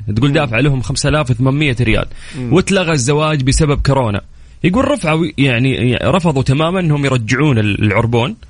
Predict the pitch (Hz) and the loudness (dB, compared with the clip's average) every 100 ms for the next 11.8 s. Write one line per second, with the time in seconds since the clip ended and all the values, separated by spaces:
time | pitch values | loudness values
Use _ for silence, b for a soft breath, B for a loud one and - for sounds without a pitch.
0 | b b b - - - - 139 160 175 | b b b -20 -20 -4 0 2 2 0
1 | 170 147 131 139 127 147 160 165 165 170 | 0 0 0 0 0 0 0 0 0 0
2 | 165 123 117 - 120 110 113 117 - 120 | 0 0 0 0 0 0 0 0 0 0
3 | - 120 135 104 101 104 113 - - 135 | 0 0 0 0 0 -2 -4 -6 -2 0
4 | 165 147 135 139 131 147 123 123 131 123 | 0 0 0 2 2 0 0 0 -2 -4
5 | - 131 127 135 117 120 131 113 - - | 0 0 2 2 2 2 -2 -2 -4 0
6 | 107 110 131 120 117 117 B B 190 160 | 0 0 0 0 0 -2 B B -2 0
7 | - 139 123 101 113 131 131 127 120 120 | 0 0 0 -2 0 -2 0 2 2 0
8 | 110 113 98 101 98 101 - 98 - 110 | -2 -4 0 0 0 -4 -4 -4 -2 0
9 | 110 110 - 113 117 104 107 104 98 98 | 2 2 0 0 0 0 -2 -2 0 0
10 | 95 87 - - 117 190 240 208 196 190 | 0 -2 -8 -16 -10 -8 -4 -2 -2 -4
11 | - - - - 180 190 165 165 | -12 -18 -18 -2 0 2 2 2